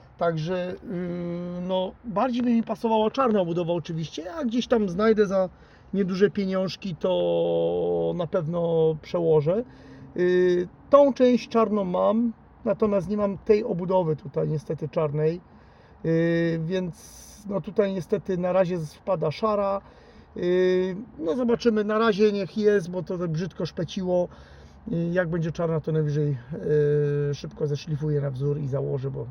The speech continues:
zakłada się to bardzo szybko. Także jest to zrobione, słuchajcie.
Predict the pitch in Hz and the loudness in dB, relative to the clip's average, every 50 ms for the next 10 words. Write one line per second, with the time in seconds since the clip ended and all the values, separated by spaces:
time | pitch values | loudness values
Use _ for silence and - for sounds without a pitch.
0 | 143 208 170 156 - - 151 143 135 - - - 147 135 135 131 131 123 - - | -12 -8 -8 -8 -6 -6 -6 -8 -8 -8 -10 -10 -8 -8 -8 -8 -10 -12 -12 -14
1 | 139 - - - 135 135 - - - - - - - - - - - - - - | -14 -12 -10 -10 -10 -10 -12 -16 -20 -20 -20 -20 -20 -20 -20 -20 -20 -20 -20 -20
2 | _ - - - - 160 147 135 143 160 156 151 143 - - - - - - 196 | _ -14 -10 -6 -4 -4 -2 -2 0 0 2 2 0 -2 -8 -16 -16 -4 -4 -2
3 | 185 - - - 170 160 156 151 151 139 135 139 139 147 190 196 196 185 180 170 | -2 -2 -4 -6 -4 -4 -4 -4 -6 -6 -6 -4 -2 0 0 2 2 2 0 -2
4 | 151 - 170 147 156 160 156 143 - - 151 147 143 143 | -2 -4 -6 -4 -4 -4 -4 -6 -6 -6 -6 -6 -6 -6